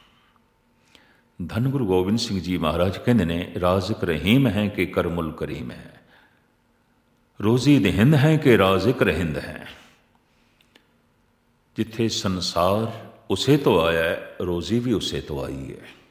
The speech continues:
ਰਿਜ਼ਕ ਵੀ ਉਸੇ ਤੋਂ ਆਇਆ ਹੈ। ਰਿਜ਼ਕ ਕਰਕੇ ਤੂੰ ਰਾਜ਼ਕ ਨੂੰ ਭੁੱਲ ਨਾ, ਉਸ ਨੂੰ ਚੇਤੇ ਕਰ।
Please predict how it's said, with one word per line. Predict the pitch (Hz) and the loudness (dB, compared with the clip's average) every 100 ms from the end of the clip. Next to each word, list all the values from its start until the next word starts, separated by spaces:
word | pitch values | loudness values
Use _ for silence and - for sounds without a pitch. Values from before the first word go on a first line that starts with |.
| _ _ _ _ _ _ _ _ - _ _ _ _ _ _ | _ _ _ _ _ _ _ _ -20 _ _ _ _ _ _
ਰਿਜ਼ਕ | 98 120 165 180 | 0 4 4 2
ਵੀ | 170 123 82 87 - - | 4 4 2 -4 -6 2
ਉਸੇ | 117 - 170 | 4 6 6
ਤੋਂ | 143 90 | 6 6
ਆਇਆ | 80 80 | 4 0
ਹੈ। | 98 - - - - _ _ _ _ _ _ _ _ _ _ _ _ _ _ _ _ _ 101 | -2 -6 -12 -18 -20 _ _ _ _ _ _ _ _ _ _ _ _ _ _ _ _ _ 0
ਰਿਜ਼ਕ | 107 127 156 | 0 2 0
ਕਰਕੇ | - 92 82 92 87 - - - _ _ _ _ _ _ | 2 2 2 -4 -8 -14 -18 -20 _ _ _ _ _ _
ਤੂੰ | - 95 | -6 -2
ਰਾਜ਼ਕ | 85 95 98 135 | 0 0 0 0
ਨੂੰ | 127 92 | 0 -2
ਭੁੱਲ | 71 101 107 | 2 2 2
ਨਾ, | 69 69 - - - - _ _ _ _ - _ _ _ | -2 -8 -14 -18 -20 -20 _ _ _ _ -20 _ _ _
ਉਸ | 120 - | 0 4
ਨੂੰ | 120 | 4
ਚੇਤੇ | 120 123 123 87 | 6 4 4 0
ਕਰ। | 76 | 0